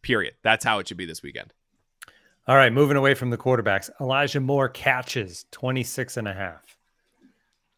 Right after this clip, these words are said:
Speaker 1: So where does that put him in an average of? I'm bad with math. There's nine games left?
Speaker 2: Yeah, so it's three a game.
Speaker 1: Right, so
Speaker 2: Basically
Speaker 1: a little
Speaker 2: three
Speaker 1: under
Speaker 2: a game.
Speaker 1: three a game.
Speaker 2: Yep.
Speaker 1: Yeah, three a game. I'll go over. I think you'll have, I think you're seeing Mike, I think you're seeing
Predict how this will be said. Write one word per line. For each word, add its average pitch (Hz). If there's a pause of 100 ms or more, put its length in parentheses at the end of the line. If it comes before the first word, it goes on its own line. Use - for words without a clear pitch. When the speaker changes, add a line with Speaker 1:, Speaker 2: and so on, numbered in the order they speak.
(440)
Speaker 1:
So -
where 123
does 123
that 127
put 120
him 107
in 101
an 90
average 85
of? 78
I'm 87
bad 90
with 85
math. 87
There's 92
nine 98
games 110
left? 123
Speaker 2:
Yeah, 92
so 107
it's -
three 113
a 101
game. 87
Speaker 1:
Right, 101
so 123
Speaker 2:
Basically 110
Speaker 1:
a 110
little 117
Speaker 2:
three 113
Speaker 1:
under 101
Speaker 2:
a 95
game. 92
Speaker 1:
three 101
a 95
game. 95
Speaker 2:
Yep. 92 (160)
Speaker 1:
Yeah, 95
three 104
a -
game. 98
I'll 131
go 113
over. 87 (180)
I 123
think 123
you'll 110
have, 98
I 110
think 123
you're 120
seeing 113
Mike, 101
I 120
think 127
you're 131
seeing 113